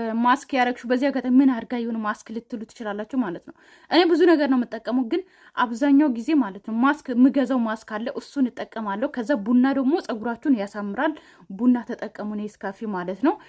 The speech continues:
እም፣ ከዛ አዝማሪ ነው ታፈላላችሁ። ከዛ ደግሞ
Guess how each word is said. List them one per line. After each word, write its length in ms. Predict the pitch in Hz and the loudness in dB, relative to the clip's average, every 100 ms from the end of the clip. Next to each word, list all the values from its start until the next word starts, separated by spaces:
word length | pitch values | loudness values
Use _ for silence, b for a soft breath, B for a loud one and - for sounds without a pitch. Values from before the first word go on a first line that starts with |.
| B B 226 | B B -10
እም፣ 140 | 220 254 285 285 | 0 4 6 4
ከዛ 200 | 277 226 247 | 0 -2 0
አዝማሪ 440 | 220 220 220 208 208 | 0 -2 -4 -4 -4
ነው 140 | 220 294 311 _ | -2 -2 -4 _
ታፈላላችሁ። 840 | 214 208 214 196 196 196 - 269 269 B B B | -12 -8 -6 -4 -4 -8 -6 -2 -2 B B B
ከዛ 240 | - 202 180 226 | -12 -10 -6 -4
ደግሞ 300 | 214 208 | -4 -4